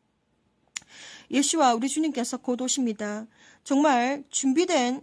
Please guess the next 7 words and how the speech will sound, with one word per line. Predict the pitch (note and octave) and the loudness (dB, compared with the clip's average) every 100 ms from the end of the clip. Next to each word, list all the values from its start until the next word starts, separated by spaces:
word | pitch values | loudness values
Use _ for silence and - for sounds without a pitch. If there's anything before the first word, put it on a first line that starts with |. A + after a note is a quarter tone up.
| _ | _
신부로 | - - E4+ D#4+ D4 G#3 A3 C#4+ _ _ _ _ | -4 -2 0 0 0 0 -2 -6 _ _ _ _
들림받기 | - C4 D#4+ E4+ E4+ E4+ - C#4 C#4 C#4 _ | 0 2 2 2 2 0 -2 -4 -4 -8 _
위해서 | - A3+ C4+ D4+ A#3+ G3+ C4 - _ _ _ | -6 0 2 2 0 -2 -2 -6 _ _ _
하나하나 | - E4+ D#4+ E4 C#4+ A#3 A#3+ - A3+ | -4 4 6 6 2 0 0 -2 0
영적으로 | D#4 F4 E4 B3 G#3+ G#3 A3+ _ _ _ | 0 0 -2 -2 -4 -6 -10 _ _ _
그리고 | - E4 D4+ C4 B3 C#4+ | 2 2 2 0 0 -2
정말 | - C4+ B3+ | -2 0 0